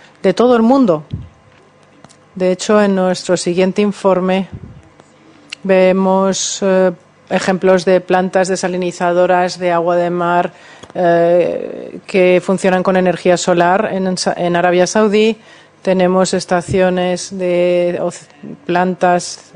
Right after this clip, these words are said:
centrales hidroelectra-, electri-, ay, hidroeléctricas, perdón, eh, de agua potable en Viena. También encontraremos empresas de servicios públicos de agua y electricidad que colaboran con,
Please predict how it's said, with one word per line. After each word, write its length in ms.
centrales 680
hidroelectra-, 720
electri-, 460
ay, 280
hidroeléctricas, 600
perdón, 320
eh, 520
de 140
agua 200
potable 480
en 160
Viena. 380
También 320
encontraremos 1080
empresas 560
de 60
servicios 340
públicos 480
de 80
agua 300
y 60
electricidad 720
que 100
colaboran 500
con, 460